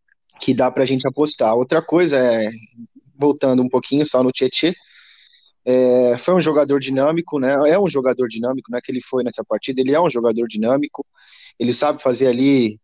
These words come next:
duas ou três funções dentro de campo, sabe? Ele sabe jogar de volante, ele às vezes vai pra lateral.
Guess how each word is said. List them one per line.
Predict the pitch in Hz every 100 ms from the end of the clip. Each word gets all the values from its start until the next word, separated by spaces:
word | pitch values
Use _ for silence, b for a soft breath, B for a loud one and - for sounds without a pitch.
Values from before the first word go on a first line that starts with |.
| _ _ -
duas | 151 180 143
ou | 131
três | 147 147
funções | 131 120 139 135
dentro | 127 127 113
de | 110
campo, | - 131 151 147
sabe? | - 123 107
Ele | 104
sabe | 127 123 117
jogar | 110 120 117
de | 104
volante, | 101 117 156 151 -
ele | 110 120
às | 110
vezes | 131 117
vai | 107 117
pra | 117
lateral. | 110 104 107 117 143 151